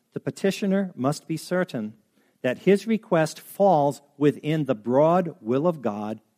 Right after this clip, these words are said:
for his people." You can ask all day for something, but if it's not in accordance with his will, you're not going to get it. I mean, you can beg till the cows come home,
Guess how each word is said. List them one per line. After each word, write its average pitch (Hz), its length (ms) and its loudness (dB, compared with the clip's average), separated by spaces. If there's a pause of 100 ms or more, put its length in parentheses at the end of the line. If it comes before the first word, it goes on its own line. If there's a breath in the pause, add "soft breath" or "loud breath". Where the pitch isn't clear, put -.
(220)
for 113 160 -6
his 113 160 -10
people." - 400 -12 (2500)
You 214 220 2
can 131 240 -2
ask 165 540 -6
all 165 260 0
day 131 460 -2 (100)
for 127 100 -18
something, 110 520 -8 (1000)
but 139 120 2
if - 100 -6
it's 135 140 -8
not 170 240 0
in 151 140 -4
accordance 156 540 -4
with 139 160 -2
his 135 200 -4
will, 127 440 0 (480)
you're 107 160 -20 (100)
not 131 180 -14
going 156 200 -4
to 147 60 -8
get 123 260 -4
it. - 120 -12 (520)
I 117 80 -4
mean, 113 100 -2
you 151 140 2
can 117 160 -2
beg 131 400 -2
till 196 160 -6
the 202 60 -2
cows 214 300 0
come 104 200 -8
home, 92 280 -10